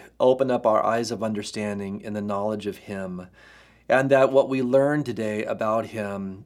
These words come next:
God, we would apply to our lives as he loves us so faithfully and in such an amazing way. In Jesus' name, amen.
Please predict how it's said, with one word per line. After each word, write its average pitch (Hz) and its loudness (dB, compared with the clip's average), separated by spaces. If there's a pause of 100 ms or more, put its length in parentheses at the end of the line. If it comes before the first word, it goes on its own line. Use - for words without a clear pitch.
God, 110 -2
we 120 -2
would 143 0
apply 101 -4 (500)
to 117 -2
our 117 2
lives 98 -4 (480)
as 98 -6
he 117 -8
loves 110 -2
us 98 -4
so 113 -4
faithfully 85 -10 (400)
and 104 -8
in 104 -8
such - -6
an 110 -8
amazing 98 -6
way. 85 -14
In 85 -16
Jesus' 85 -14
name, 82 -16 (600)
amen. 98 -12